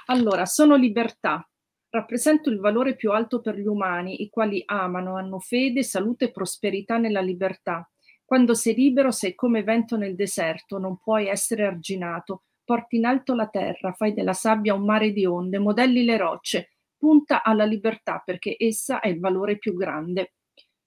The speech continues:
Il responso l'avevo già letto e, mm, lo rileggo. "In presenza di questa carta devi lasciare andare attaccamenti e zavorre o partire per un viaggio.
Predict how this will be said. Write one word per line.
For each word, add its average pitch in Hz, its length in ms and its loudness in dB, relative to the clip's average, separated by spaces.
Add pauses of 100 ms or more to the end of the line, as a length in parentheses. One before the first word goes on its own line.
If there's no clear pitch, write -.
Il 214 120 2
responso 233 500 2
l'avevo 185 360 0
già 220 160 0
letto 233 540 0
e, 170 340 -6
mm, 175 140 -6 (1080)
lo 185 120 -2
rileggo. 180 560 -2
"In 226 120 2
presenza 240 460 2
di 196 100 -2
questa 226 300 0
carta 269 320 -2
devi 190 220 -2
lasciare 202 340 -2
andare 214 300 0
attaccamenti 208 680 -4
e 185 80 -4
zavorre 175 580 -2
o 196 120 -6
partire 226 420 -2
per 214 140 -8
un 196 120 -8
viaggio. 175 520 -4